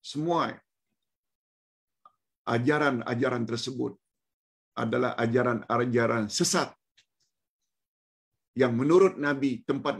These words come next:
mereka adalah neraka. Kita belajar ni bukan untuk diikuti, supaya boleh waspada, berhati-hati.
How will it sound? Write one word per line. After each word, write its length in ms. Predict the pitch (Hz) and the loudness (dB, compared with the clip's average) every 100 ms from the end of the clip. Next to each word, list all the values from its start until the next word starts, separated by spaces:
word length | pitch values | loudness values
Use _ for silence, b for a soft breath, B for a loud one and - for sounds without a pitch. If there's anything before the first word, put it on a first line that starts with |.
| 131 | 0
mereka 320 | 135 135 - | 0 0 -4
adalah 320 | 123 131 127 | 0 0 2
neraka. 480 | 123 127 123 - 113 - _ _ _ _ _ _ _ _ _ - _ _ _ _ _ _ _ _ _ _ _ | 0 -2 -2 -6 -12 -14 _ _ _ _ _ _ _ _ _ -20 _ _ _ _ _ _ _ _ _ _ _
Kita 200 | - 180 | 0 2
belajar 400 | 147 160 156 170 147 | 4 4 6 4 4
ni 80 | 151 | 2
bukan 320 | 147 156 143 | 0 -2 -2
untuk 140 | 147 147 | 0 2
diikuti, 460 | 156 151 156 160 170 175 - _ _ _ _ _ _ _ _ _ _ _ _ _ _ _ _ - | 2 2 -2 2 2 2 -8 _ _ _ _ _ _ _ _ _ _ _ _ _ _ _ _ -20
supaya 280 | - 156 165 | -4 2 4
boleh 300 | 147 160 165 | 4 2 4
waspada, 600 | 156 156 - 156 143 165 175 127 - _ _ _ _ _ _ _ _ _ | 2 0 0 0 2 0 0 -4 -10 _ _ _ _ _ _ _ _ _
berhati-hati. 1040 | 131 143 151 156 160 160 160 160 170 127 | -4 -2 0 2 2 2 2 4 2 -2